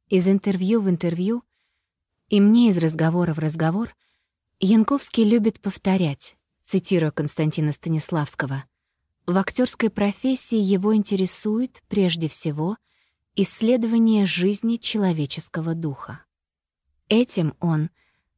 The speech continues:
наследуя русской психологической школе, конечно, всегда и занят, вне зависимости от роли и материала. Однако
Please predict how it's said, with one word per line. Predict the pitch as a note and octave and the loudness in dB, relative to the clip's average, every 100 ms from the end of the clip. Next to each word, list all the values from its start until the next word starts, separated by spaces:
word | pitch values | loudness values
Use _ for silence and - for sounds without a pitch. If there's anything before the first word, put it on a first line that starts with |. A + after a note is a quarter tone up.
| _ | _
наследуя | F#3 F3 - G3+ F#3+ E3 D3+ | 0 2 2 2 2 2 2
русской | E3 F3 - D3+ | 0 -2 -4 -8
психологической | - D#3 - D3+ D3+ D3+ D#3+ - E3 | -6 -8 -2 -2 -2 -4 -6 -4 -4
школе, | - - A#3+ A3 E3 - _ _ _ _ | -4 0 2 2 0 -4 _ _ _ _
конечно, | A#3+ A3+ D#4 - A#3 | 2 2 2 -2 -4
всегда | - F3+ E3+ D3+ | -4 -4 -2 0
и | D3+ | -2
занят, | F3+ D#3 C#3+ E3+ - _ _ _ - | -2 -2 -4 -6 -16 _ _ _ -2
вне | G3 A3 | 2 4
зависимости | G3+ G#3 G#3+ - C#3+ C#3 - D3 | 4 2 0 -2 -4 -4 -2 -2
от | C#3+ - | -2 0
роли | F#3 F#3+ | 2 2
и | D#3 - D#3+ | 0 0 0
материала. | D3+ - E3 D#3+ C#3+ D#3 - _ _ _ _ _ _ _ _ _ _ | 0 -2 -2 0 -2 -6 -14 _ _ _ _ _ _ _ _ _ _
Однако | G3 F3+ A3 A#3+ - D#3 | 0 2 2 2 0 -2